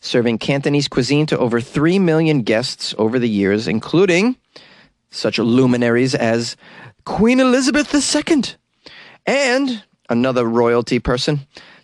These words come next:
Mister Tom Cruise. Now, the restaurant did close in twenty twenty due to the pandemic, and it laid off all of its staff. The restaurant enterprise company said the restaurant became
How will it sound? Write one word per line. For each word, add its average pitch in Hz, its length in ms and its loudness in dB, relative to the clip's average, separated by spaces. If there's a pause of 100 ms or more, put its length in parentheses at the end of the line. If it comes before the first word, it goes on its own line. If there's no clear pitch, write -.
(240)
Mister 214 380 0
Tom 254 520 0
Cruise. 175 920 0 (1040)
Now, 120 160 -2
the 120 120 0
restaurant 147 440 0
did 180 180 -2
close 190 300 0
in 156 80 0
twenty 160 280 0
twenty 143 300 0
due 131 140 0
to 131 100 2
the 110 100 0
pandemic, 117 560 0
and 113 80 0
it 87 100 0
laid 110 220 2
off 107 240 0
all 107 180 0
of 107 80 -2
its - 160 -2
staff. 104 580 -2 (1120)
The - 500 -4 (300)
restaurant 110 480 -2
enterprise 104 920 -2 (180)
company 104 340 -2
said 104 280 -2
the 98 120 0
restaurant 107 460 -2
became 104 600 -2